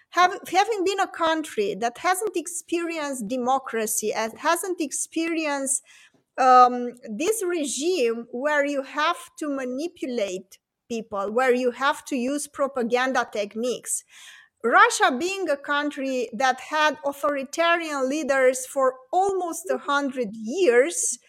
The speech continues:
doesn't understand what's going on. I mean, it is an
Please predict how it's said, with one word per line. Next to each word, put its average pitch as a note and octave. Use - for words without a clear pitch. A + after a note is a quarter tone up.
doesn't A#4
understand F#4
what's D4+
going D4+
on. G3+
I B3+
mean, C#4+
it D4
is E4+
an C#4